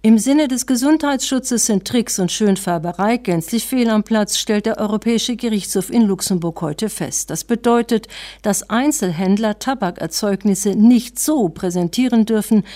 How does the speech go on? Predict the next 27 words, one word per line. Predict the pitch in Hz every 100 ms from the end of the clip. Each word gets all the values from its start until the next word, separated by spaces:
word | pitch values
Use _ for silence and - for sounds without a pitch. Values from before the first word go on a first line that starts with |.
| - - -
dass | 202
die | - 208
zwingend | - 269 294 240 -
vorgeschriebenen | 247 233 220 - 226 214 202 180
Warnhinweise | 170 175 185 190 226 208 214 214 220
nicht | 214 226 -
zu | -
jedem | 240 214 254 233 220
Zeitpunkt | - 208 196 196 202 185
für | 202
den | 190 185
Verbraucher | 220 214 180 170 165 190
erkennbar | 226 240 247 185 156 131
sind. | - - - - - - -
Das | 226 226 -
aber | 208 196 190
sei | 202 196
der | 202
Fall, | - 269 254 185
so | 180
der | 180 180
Gerichtshof, | 170 190 233 - - 233 208 - - - -
wenn | 214
Zigarettenautomaten | - 226 202 196 190 180 190 - 170 - 185 185 190 - 190
lediglich | 208 254 247 220 208 180
mit | 170
Logos | 180 214 208 214 202